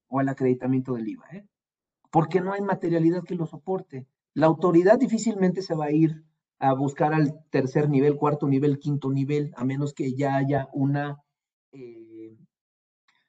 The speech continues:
pues un programa de fiscalización para llegar a X empresa, ¿no? O X grupo, ¿no? Eso ya es distinto.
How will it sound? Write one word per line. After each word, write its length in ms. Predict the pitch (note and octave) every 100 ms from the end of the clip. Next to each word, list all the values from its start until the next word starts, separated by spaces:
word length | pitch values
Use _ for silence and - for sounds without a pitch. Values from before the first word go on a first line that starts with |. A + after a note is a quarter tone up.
| _
pues 200 | - F#3+
un 80 | A3
programa 360 | F#3+ F#3 F#3 F3+
de 100 | D3
fiscalización 680 | C3+ C3+ C3 C3+ B2+ D3+ D3
para 180 | D3+
llegar 280 | B2+ B2+ C3+
a 160 | C3 B2+
X 300 | B2 C#3+ -
empresa, 360 | D#3 - -
¿no? 180 | A2+ A3 B3+
O 100 | B2+
X 240 | - D#3+
grupo, 340 | E3+ F#3 F#3
¿no? 160 | - F#3+ -
Eso 180 | - C#3+
ya 120 | C3
es 80 | C3
distinto. 480 | C#3+ G#3 F#3+ -